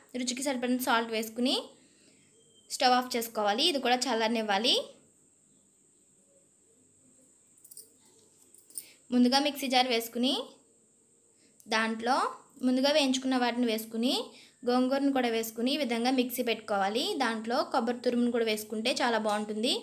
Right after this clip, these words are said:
కొబ్బరి తురుము కూడా వేసుకుని మిక్సీ పెట్టుకోవాలి. ఈ విధంగా ఉంటుంది పేస్ట్ అనేది. మనకు కావాల్సిన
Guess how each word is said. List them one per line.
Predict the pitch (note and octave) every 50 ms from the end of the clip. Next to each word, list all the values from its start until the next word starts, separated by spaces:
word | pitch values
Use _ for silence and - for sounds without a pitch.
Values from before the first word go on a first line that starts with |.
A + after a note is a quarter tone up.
| - - - - - - - - - -
కొబ్బరి | B3+ A3+ A3+ B3 B3+
తురుము | C4+ C4 C4 C4 C4
కూడా | B3 A#3+ A3+
వేసుకుని | A3 A3 A3 - A3 G#3+ B3+ D4+ F4+ F#4
మిక్సీ | D#4+ B3+ - - C4 A#3+
పెట్టుకోవాలి. | A#3 A3 A3+ - G#3+ G3+ A#3+ C#4
ఈ | C#4 C4+
విధంగా | A3+ A#3 A3+ A#3+ B3+ B3
ఉంటుంది | A#3+ A#3 A3+ - A3+
పేస్ట్ | G#3+ A3 A3 - A#3+ A3
అనేది. | A3 G#3+ G#3+ A#3+ D#4 G4+ B4 - - - - - _ _ _ _ _ _ _ _ _ _ _ _ _ _ _ _ _ _ _ _ _ _ _ _ _ _ _ _ _ _ _ _ _ _ _ _ _ _ _ _ _ _ _ _ _ _ _ _ _ _ _ - B3
మనకు | B3+ C#4+ C#4 C4+ C4
కావాల్సిన | A3+ A#3 A#3+ B3+ B3+ B3+ B3